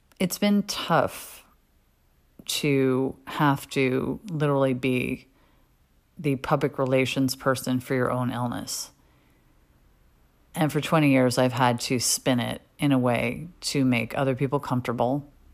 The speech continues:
to give people what they can handle, to only tell people enough so that it doesn't cause, uh,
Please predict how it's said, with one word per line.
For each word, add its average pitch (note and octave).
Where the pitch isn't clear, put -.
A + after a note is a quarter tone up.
to B2+
give C3
people B2+
what C3+
they B2+
can A#2+
handle, C3
to C3
only C#3+
tell C3
people B2+
enough C#3
so -
that C3+
it A2+
doesn't C#3
cause, C3
uh, B2+